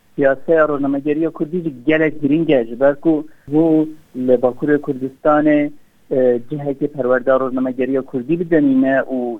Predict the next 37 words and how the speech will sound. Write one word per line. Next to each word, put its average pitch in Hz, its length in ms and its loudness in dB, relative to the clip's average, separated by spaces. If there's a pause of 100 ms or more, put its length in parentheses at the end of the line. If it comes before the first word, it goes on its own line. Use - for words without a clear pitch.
tu 175 100 2
cihên 156 500 4
ku, 127 380 4 (140)
e, 131 120 4
internan 165 640 2
jî 139 80 -2
qebûl 120 400 -4
dikin 113 500 -6
tunene, 120 540 0 (320)
ji 135 140 -16
ber 147 140 4
wê 170 240 2
rojnamegerên 147 640 -2
ciwan 160 260 0
nikarin 202 380 0
xwe 147 220 0
îspat 151 400 -4
bikin 185 260 -8
ku 170 120 -2
ew 131 140 4 (120)
dikarin 139 520 0
rojnamegeriya 117 680 -6
Kurdî 107 380 -14
bikin. - 260 -10 (420)
Bi 139 140 0
vî 170 140 4
awayî 151 400 4
bi 131 40 -6
berhemên 147 540 0
xwe, 160 380 2 (400)
xwe 143 140 0
ji - 60 -20 (120)
piyasaya 160 580 2
rojnamegeriya 139 640 -2
Kurdî 151 380 -2
re 147 140 2
jî 120 80 -4